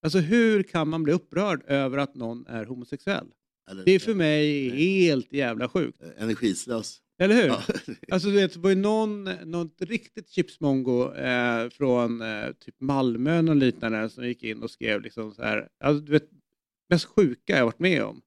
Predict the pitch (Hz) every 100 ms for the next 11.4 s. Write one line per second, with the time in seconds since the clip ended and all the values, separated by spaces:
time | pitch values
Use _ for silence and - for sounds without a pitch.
0 | _ _ _ _ _ 208 175 165 151 143
1 | 139 139 139 165 143 127 131 113 120 110
2 | 120 143 131 117 113 _ _ _ _ -
3 | 123 123 - 147 170 170 185 180 170 160
4 | 170 _ _ 143 147 143 143 139 139 139
5 | 139 131 143 139 135 123 127 131 135 123
6 | 117 127 127 123 120 117 - - 127 -
7 | 113 123 123 113 107 - 127 _ _ 123
8 | 127 120 113 110 107 131 123 120 151 156
9 | 123 131 123 - - _ - 113 101 104
10 | 110 104 - 104 98 95 - - - 113
11 | 110 - 110